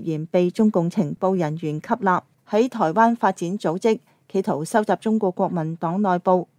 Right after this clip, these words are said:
國共論壇資訊。警政署內部、法輪功等反共團體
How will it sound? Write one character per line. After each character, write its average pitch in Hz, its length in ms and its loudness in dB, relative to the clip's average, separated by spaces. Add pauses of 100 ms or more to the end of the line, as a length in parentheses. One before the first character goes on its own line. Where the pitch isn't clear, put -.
(140)
國 202 140 0
共 185 240 -2
論 180 180 0
壇 160 300 -2
資 226 180 0
訊。 196 300 0 (600)
警 190 180 2
政 202 200 0
署 202 220 -2
內 180 200 2
部、 180 240 2
法 202 180 0
輪 165 280 -4
功 220 220 0
等 170 240 -2
反 180 260 -4
共 185 200 0
團 156 260 -4
體 - 80 -16